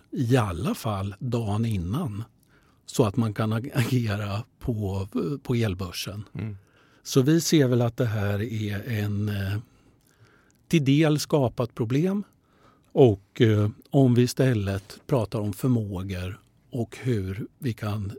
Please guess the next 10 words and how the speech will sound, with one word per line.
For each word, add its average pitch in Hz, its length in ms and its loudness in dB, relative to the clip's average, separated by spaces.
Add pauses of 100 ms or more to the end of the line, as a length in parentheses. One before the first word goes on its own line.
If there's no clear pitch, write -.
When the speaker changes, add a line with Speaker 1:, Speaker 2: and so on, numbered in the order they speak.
Speaker 1:
hjälpas 107 480 -4
åt, 98 220 -12
för - 200 -10
alla 113 380 -4
kraftslagen 104 640 -8
kommer 104 220 -8
behöva 92 440 -8
sitt 120 240 -10
elsystem 104 580 -8 (380)
om 120 380 -2